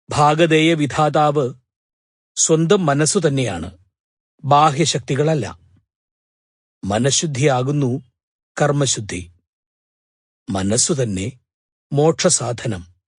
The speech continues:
കർമ്മഫലം കർത്താവിനെ പിന്തുടരുന്നു. ഹേതു ഇല്ലാതായാൽ കർമ്മവും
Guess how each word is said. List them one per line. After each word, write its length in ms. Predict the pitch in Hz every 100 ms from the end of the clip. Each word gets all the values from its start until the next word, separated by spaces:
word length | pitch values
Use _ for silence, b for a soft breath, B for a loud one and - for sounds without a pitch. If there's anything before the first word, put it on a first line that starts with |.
| _ _ _ _ _ _ _ _ -
കർമ്മഫലം 640 | 180 196 233 165 185 196 254 _ _ -
കർത്താവിനെ 560 | 139 - 175 180 190 190
പിന്തുടരുന്നു. 1000 | - 151 170 185 135 104 87 85 85 _ _ _ _ _ _ _ _ _ -
ഹേതു 460 | 135 139 180 214
ഇല്ലാതായാൽ 680 | 131 135 147 131 87 80 80 - _ _ _ _ -
കർമ്മവും 580 | 156 170 170 107 113